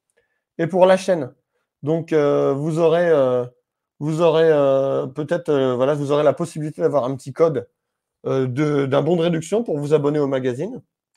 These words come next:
voilà, à travers la chaîne. Et ceux qui s'inscrivent aux masterclass auront une petite surprise, pas dégueulasse. Donc, euh, donc ça, c'est plutôt cool.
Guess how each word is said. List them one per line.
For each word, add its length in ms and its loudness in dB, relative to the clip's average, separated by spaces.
voilà, 380 -4
à 80 -6
travers 300 -4
la 100 -2
chaîne. 320 -6
Et 80 -4
ceux 160 -8
qui 140 -8
s'inscrivent 420 -6
aux 60 -2
masterclass 720 -10
auront 380 6
une 200 -2
petite 320 -4
surprise, 640 -6
pas 120 -2
dégueulasse. 640 0
Donc, 360 -4
euh, 560 2
donc 240 0
ça, 140 -2
c'est 140 -4
plutôt 260 -2
cool. 360 -4